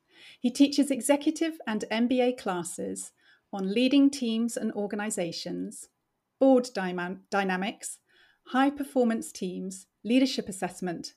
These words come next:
and skill development. A board member and former chair himself,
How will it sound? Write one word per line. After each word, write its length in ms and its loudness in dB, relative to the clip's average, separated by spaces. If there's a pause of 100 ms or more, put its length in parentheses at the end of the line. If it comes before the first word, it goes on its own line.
(120)
and 160 2
skill 280 -2
development. 720 -8 (1160)
A 100 4
board 420 4
member 480 0
and 120 -4
former 520 0
chair 380 -4
himself, 680 -6